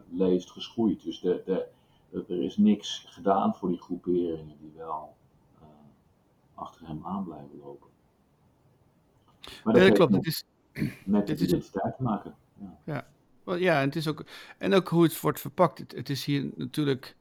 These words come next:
Speaker 2: een marketingmachine, de politiek. En, eh, dus, dus zodra de, ehm, zodra je een, een, een rechtse politicus aan de, ehm, aan het woord is, dan gaat het direct over,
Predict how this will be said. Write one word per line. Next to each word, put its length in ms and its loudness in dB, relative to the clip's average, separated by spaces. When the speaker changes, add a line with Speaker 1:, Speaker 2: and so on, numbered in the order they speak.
Speaker 2:
een 300 2
marketingmachine, 1000 2
de 60 -10
politiek. 640 -6
En, 340 -4
eh, 300 -4
dus, 260 -8
dus 240 -4
zodra 380 0
de, 460 -2
ehm, 400 -4
zodra 300 -6
je 160 -2
een, 180 -4
een, 140 -4
een 380 -6
rechtse 600 -6
politicus 600 -2
aan 200 -4
de, 420 -4
ehm, 280 -8
aan 100 -8
het 100 -8
woord 240 0
is, 160 -6
dan 160 -4
gaat 180 -6
het 80 -4
direct 220 -4
over, 480 -6